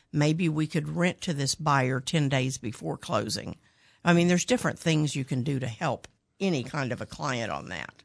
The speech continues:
So number five, what's your approach to property, uh, to pricing properties? Uh,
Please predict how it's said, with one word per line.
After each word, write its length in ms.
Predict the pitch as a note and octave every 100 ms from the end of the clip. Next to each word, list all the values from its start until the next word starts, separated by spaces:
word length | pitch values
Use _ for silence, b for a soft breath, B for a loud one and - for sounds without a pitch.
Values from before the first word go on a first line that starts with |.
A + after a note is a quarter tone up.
| b b b b
So 180 | - D3
number 320 | C#3 C3+ D3
five, 540 | E3+ A#3 F4 D#4+ G2+ - _ _ -
what's 220 | F3+ -
your 160 | G3 F#3
approach 640 | F#3 - G#3 G#3 - - b b -
to 140 | F3+
property, 760 | - - - F#3 - F#3 E3+ - -
uh, 120 | D#3+
to 160 | - D#3+
pricing 800 | - G#3 B3 B3+ - F3+ F#3 B B _
properties? 840 | - F3 E3+ D#3 C3 G#2 F#2+ - - _ _ _ _ _ _ _ _ _ -
Uh, 340 | E3 C#3 A#2